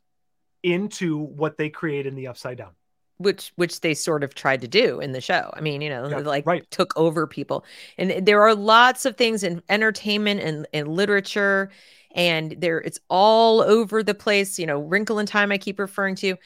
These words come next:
Speaker 2: There's so
Speaker 1: Mm-hmm.
Speaker 2: many things. And yet here we are. But that's also a reason why, to your point, if we were teaching true history,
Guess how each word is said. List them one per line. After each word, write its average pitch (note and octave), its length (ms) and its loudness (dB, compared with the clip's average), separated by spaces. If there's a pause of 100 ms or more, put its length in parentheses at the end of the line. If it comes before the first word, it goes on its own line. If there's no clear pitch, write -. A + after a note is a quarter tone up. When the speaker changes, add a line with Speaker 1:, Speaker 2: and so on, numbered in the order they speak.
(200)
Speaker 2:
There's F#3+ 220 -6
so A3 240 -2
Speaker 1:
Mm-hmm. A#3 80 -2
Speaker 2:
many A3 220 -2
things. G3+ 500 -2
And F3 260 0
yet G#3 340 4
here F3+ 320 -2
we F#3+ 220 -4
are. G3 260 2
But E3+ 140 4
that's E3+ 200 2
also G#3+ 560 2
a F3 80 0
reason D#3 520 -4
why, D3+ 480 -4
to - 120 -12
your G3+ 120 -2
point, D#3 340 -4 (300)
if G#3 180 2
we A3 140 -2
were A3 240 0
teaching G3+ 520 -4 (400)
true C#3+ 260 -4
history, C#3 500 -4